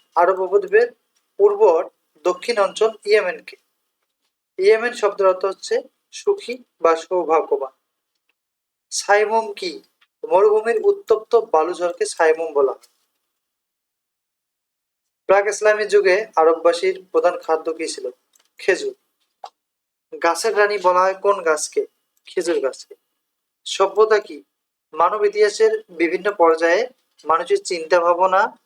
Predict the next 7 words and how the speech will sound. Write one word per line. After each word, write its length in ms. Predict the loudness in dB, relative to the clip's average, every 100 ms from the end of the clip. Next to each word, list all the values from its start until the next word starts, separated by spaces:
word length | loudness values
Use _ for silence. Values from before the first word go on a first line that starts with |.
| _ -4
আচার 280 | -2 2 2 2
আচরণ, 280 | 0 -4 -4
কার্যাবলী 560 | -2 0 2 0 0 -6
বিকশিত 360 | -8 -8 -10 -4
হয়ে 240 | 0 0 0 _ _ _ -8
যে 120 | -4 -2
সামষ্টিক 500 | 0 -2 -4 -8